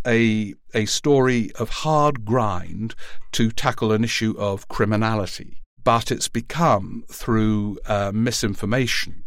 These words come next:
a story, you know, that, oh, Britain is being flooded and, oh, yeah, break, they can't, they,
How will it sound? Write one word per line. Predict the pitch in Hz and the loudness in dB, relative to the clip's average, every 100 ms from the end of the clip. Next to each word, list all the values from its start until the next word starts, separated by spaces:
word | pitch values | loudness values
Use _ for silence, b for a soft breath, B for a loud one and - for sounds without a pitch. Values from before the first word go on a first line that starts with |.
| B B - | B B -6
a | 113 | -4
story, | 113 - 117 110 104 104 | -2 2 4 6 6 2
you | 101 101 | 0 0
know, | 98 98 | 0 0
that, | 92 98 | -2 -4
oh, | 107 104 101 95 - | 0 0 0 -4 -6
Britain | - 107 107 | -2 -2 -2
is | 92 | -4
being | - 101 | -4 -4
flooded | - - 107 98 104 98 98 | -6 -2 0 2 0 0 -2
and, | 98 98 | -4 -4
oh, | 101 104 | -4 -4
yeah, | 104 101 104 98 95 | -6 -6 -6 -6 -6
break, | - 110 - | -4 -4 -4
they | 95 107 98 110 | -10 -12 -10 -10
can't, | 101 110 101 92 B B B B B B - | -4 -2 -2 -2 B B B B B B -10
they, | 117 | -4